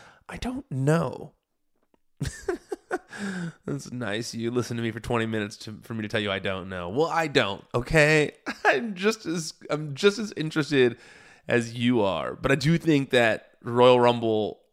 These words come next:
or sooner, I'd like to see Bray Wyatt wrestle. I think Royal Rumble makes the most sense if they really wanna build the anticipation up. But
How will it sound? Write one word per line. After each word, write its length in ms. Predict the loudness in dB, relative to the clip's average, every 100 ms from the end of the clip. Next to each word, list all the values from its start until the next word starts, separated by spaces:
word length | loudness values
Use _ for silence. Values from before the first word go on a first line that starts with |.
| _ _ _ _ 4
or 180 | 6
sooner, 560 | 6 2 0 0 -4 -10 _ -12
I'd 120 | -4
like 180 | -4 -4
to 80 | -10
see 400 | -8 -8 -10 _ _ _ _ _ _ _ _ _
Bray 320 | -20 -10 -8 -6
Wyatt 380 | -6 -6 -8 -12
wrestle. 560 | -8 -8 -6 -10 -10
I 140 | -6 -6
think 240 | -4 -6
Royal 300 | 2 6 6
Rumble 320 | 4 -2 -4
makes 240 | -8 -10 -8
the 80 | -8
most 260 | -8 -6
sense 300 | -6 -6 -10
if 120 | -16 _
they 180 | -8
really 500 | -8 2 6 8 8
wanna 180 | 6 4
build 300 | 0 -2 -2
the 140 | -8 -8
anticipation 840 | -10 -10 -12 -10 -8 -8 -8 -12
up. 220 | -14 -20 _ _ _ _ _ _ _ _ _ _
But 540 | -4 -2 0 -2 -4